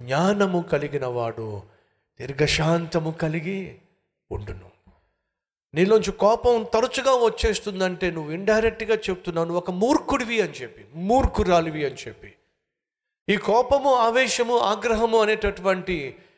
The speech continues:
ఈ, ఆ, తత్వం నీలో ఉన్నట్లయితే నీకు సంతోషం ఎలా ఉంటుంది? నీ వల్ల నీకు సంతోషం ఉండదు. కోపంతో, తాపంతో రగిలిపోయే భార్య ఉన్నా, భర్త ఉన్నా, బిడ్డలున్నా, ఆ ఇంట్లో వాళ్ళకి సంతోషం ఉండదు.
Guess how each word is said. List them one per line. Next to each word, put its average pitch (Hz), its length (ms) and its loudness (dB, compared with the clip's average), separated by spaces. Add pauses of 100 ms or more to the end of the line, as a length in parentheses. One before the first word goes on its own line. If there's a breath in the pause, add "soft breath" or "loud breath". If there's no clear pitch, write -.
(320 soft breath)
ఈ, 175 100 -6 (120)
ఆ, 120 140 -4 (360)
తత్వం 247 440 0
నీలో 214 240 0
ఉన్నట్లయితే 175 580 -2
నీకు 151 160 -10
సంతోషం 175 400 -6
ఎలా 139 140 -2
ఉంటుంది? 117 360 -10
నీ 151 220 0
వల్ల 247 280 2
నీకు 247 280 -6
సంతోషం 226 500 -4
ఉండదు. 202 300 -2 (560 soft breath)
కోపంతో, 190 540 0
తాపంతో 175 520 -2
రగిలిపోయే 175 600 -2 (220)
భార్య 170 360 2
ఉన్నా, 170 300 -2 (100)
భర్త 151 340 -2
ఉన్నా, 156 240 -4
బిడ్డలున్నా, 143 560 -2 (260 loud breath)
ఆ - 100 -2
ఇంట్లో 139 280 0
వాళ్ళకి 135 220 0
సంతోషం 117 480 -10
ఉండదు. 101 280 -18